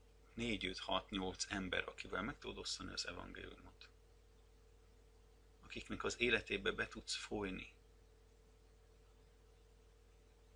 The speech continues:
Nem tudom, megcsináltátok-e ezt a listát, és mi történt ezzel a listával, de el tudjuk magunkat kötelezni egymás felé,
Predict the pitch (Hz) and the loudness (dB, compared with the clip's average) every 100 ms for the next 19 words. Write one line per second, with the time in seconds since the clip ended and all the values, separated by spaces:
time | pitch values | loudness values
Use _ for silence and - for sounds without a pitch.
0 | - - - - - - - - - - | -20 -20 -20 -20 -20 -20 -20 -20 -20 -20
1 | - - 135 147 113 107 117 - 104 95 | -20 -8 -2 6 8 8 6 4 6 6
2 | 95 - - - 95 92 - - 87 - | 6 4 0 6 8 8 6 2 6 8
3 | - - - 131 - 104 - 95 98 90 | 8 6 2 2 6 4 6 2 2 2
4 | 90 92 92 - - - 87 90 90 - | 2 2 6 6 8 4 2 0 8 12
5 | 165 160 123 110 - 117 - 113 - 135 | 12 12 4 4 4 2 4 2 6 10
6 | 107 98 95 101 - 120 110 92 - - | 12 10 8 0 4 4 8 10 10 10
7 | 85 82 | 6 6